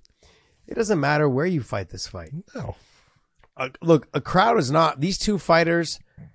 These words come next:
Speaker 1: they bring it no matter what. A crowd is not gonna make 'em a better, it's not gonna make them a better fight. They understand what's at stake. The winner of this is probably gonna fight for the title next.
Speaker 2: Yep.
Speaker 1: And this fight right here, both of 'em love to stand and bang.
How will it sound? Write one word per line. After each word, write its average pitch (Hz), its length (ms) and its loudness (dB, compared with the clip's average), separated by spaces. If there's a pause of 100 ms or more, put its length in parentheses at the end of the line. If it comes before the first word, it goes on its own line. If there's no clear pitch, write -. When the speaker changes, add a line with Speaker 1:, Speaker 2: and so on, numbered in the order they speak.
(120)
Speaker 1:
they 151 180 2
bring 170 280 4
it 165 80 2
no 139 120 2
matter 135 240 2
what. 113 400 -2
A - 60 -16
crowd 196 340 0
is 127 120 0
not 147 140 2
gonna 135 140 2
make 127 240 0
'em 123 120 0
a 110 40 0
better, 120 260 0
it's 117 180 -8
not 156 100 2
gonna 131 120 2
make 120 200 -2
them 113 140 0
a 107 60 -2
better 98 220 -2
fight. 85 320 -12 (400)
They 147 240 6
understand 170 440 4
what's 151 160 2
at 131 100 0
stake. 135 460 -4 (220)
The 113 60 -10
winner 156 240 4
of 151 60 4
this 147 160 2
is - 60 -6
probably 151 220 4
gonna 143 120 4
fight 143 200 0
for 127 60 -8
the 127 80 -2
title 127 300 0
next. 120 420 -4 (100)
Speaker 2:
Yep. 123 200 2 (220)
Speaker 1:
And 139 220 0
this 175 220 2
fight 185 340 2
right 147 220 0
here, 175 340 -4 (320)
both 180 220 6
of 151 100 4
'em 127 180 4
love 127 240 2
to 117 60 -4
stand 117 300 0
and 107 120 0
bang. 110 320 -2